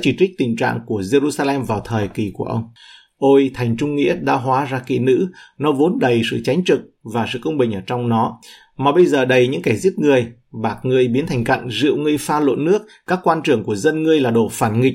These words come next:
làm bạn với kẻ trộm, mỗi người trong chúng đều ưa của hối lộ, đuổi theo sự tài lợi, chẳng làm sự công bình cho kẻ mồ côi, vụ kiện của người góa bụa chẳng đến cùng chúng nó. Và Ê-sai tiếp tục ở trong Ê-sai năm mươi chín câu chín:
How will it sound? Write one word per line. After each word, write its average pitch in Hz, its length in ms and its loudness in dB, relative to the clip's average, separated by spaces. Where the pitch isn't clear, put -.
làm 117 240 2
bạn 117 200 0
với 160 100 -2
kẻ 110 220 0
trộm, 143 200 2
mỗi 139 180 -2
người 147 240 4
trong 151 180 -4
chúng 143 480 -2
đều 117 240 2
ưa 180 260 4
của 107 120 -4
hối 123 140 -2
lộ, 151 280 2
đuổi 117 240 2
theo 143 360 0
sự 127 260 -4
tài 120 200 2
lợi, 123 220 2
chẳng 98 220 -2
làm 104 260 0
sự 127 100 -8
công 139 180 -2
bình 117 120 0
cho 120 100 -2
kẻ 123 160 2
mồ 113 260 2
côi, 156 200 4
vụ 143 240 2
kiện 147 320 0
của 117 120 -4
người 110 160 -2
góa 117 240 -2
bụa 156 380 2
chẳng 92 280 -8
đến 107 220 -2
cùng 101 380 0
chúng 110 180 -4
nó. 107 220 -10
Và 127 100 0
Ê-sai 139 440 0
tiếp 135 240 0
tục 120 160 0
ở 104 140 -6
trong 123 320 -2
Ê-sai 123 260 -2
năm 123 200 -2
mươi 123 120 0
chín 131 440 0
câu 120 200 2
chín: 123 240 -2